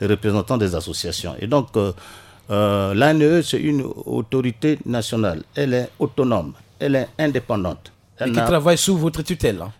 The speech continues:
Speaker 1: travaille en collaboration avec le département qui est, qui est représenté sur toute l'étendue du territoire. Même dans les préfectures, il y a, il y a l'A N E préfectorale, il y a l'A N E sous-préfecture qui n'est pas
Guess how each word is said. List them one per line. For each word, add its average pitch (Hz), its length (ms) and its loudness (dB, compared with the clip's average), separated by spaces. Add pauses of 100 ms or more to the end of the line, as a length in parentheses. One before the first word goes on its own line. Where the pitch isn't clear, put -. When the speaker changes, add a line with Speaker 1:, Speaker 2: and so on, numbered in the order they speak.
(160)
Speaker 1:
travaille 131 300 2
en 117 80 -2
collaboration 143 600 -2
avec 127 260 -2
le 117 120 0
département 110 600 -2
qui 117 300 -4
est, 101 80 0
qui - 140 -6
est 110 60 4
représenté 135 500 -2
sur 139 140 -6
toute 170 180 -4
l'étendue 143 400 0
du 117 60 -12
territoire. 135 480 -2 (540)
Même 131 300 4
dans 120 140 4
les 110 100 2
préfectures, 151 580 -4
il 123 100 -2
y 107 40 2
a, 92 300 2
il 85 80 -6
y - 20 -4
a 90 60 -2
l'A 131 140 2
N 151 180 0
E 139 360 0
préfectorale, 113 680 -4
il 165 80 -6
y - 60 -6
a 80 40 -12
l'A 123 200 -6
N 165 220 -4
E - 20 -8
sous-préfecture 135 520 -8
qui 151 80 -10
n'est 139 120 -2
pas 156 400 0